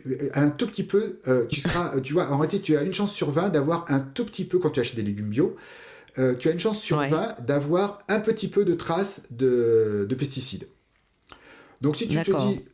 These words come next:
Speaker 2: C'est quand même beau, moindre par rapport à des, des, des fruits et des légumes que tu trouves, euh, pas dans les supermarchés,
Speaker 1: Alors,
Speaker 2: par ailleurs.
Speaker 1: tu vas voir la roulette russe si tu vas au supermarché. Si, au supermarché et que tu achètes des fruits, la roulette russe,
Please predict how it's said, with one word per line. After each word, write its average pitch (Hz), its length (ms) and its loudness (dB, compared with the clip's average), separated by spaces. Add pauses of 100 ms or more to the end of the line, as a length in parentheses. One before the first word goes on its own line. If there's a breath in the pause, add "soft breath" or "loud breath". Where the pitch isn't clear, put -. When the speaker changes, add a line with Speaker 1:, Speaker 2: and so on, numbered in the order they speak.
(160)
Speaker 2:
C'est 165 140 0
quand 165 140 -2
même 170 220 2
beau, 175 180 2
moindre 180 640 2 (100)
par 156 100 -4
rapport 156 360 -2
à 143 380 0
des, 135 300 2
des, 131 200 2
des 123 200 0
fruits 151 320 0
et 139 80 2
des 135 160 0
légumes 139 400 2
que - 100 2
tu - 180 -4
trouves, 135 360 0
euh, 127 280 4
pas 135 280 -2
dans 135 120 0
les 131 100 0
supermarchés, 139 580 0
Speaker 1:
Alors, 170 120 0
Speaker 2:
par 151 120 -2
ailleurs. 165 280 0 (360 loud breath)
Speaker 1:
tu 131 140 -2
vas 131 60 6
voir 156 140 0
la 120 100 2
roulette 180 340 2
russe - 500 0
si - 180 -2
tu 147 120 -2
vas 165 80 6
au - 20 4
supermarché. 127 480 0
Si, - 180 -6 (380 loud breath)
au 127 240 4
supermarché 139 720 0
et 104 40 -6
que 104 120 -4
tu 104 160 -2
achètes 101 240 2
des 92 100 -6
fruits, - 300 -4 (580 loud breath)
la 143 240 2
roulette 196 360 0
russe, 208 340 -2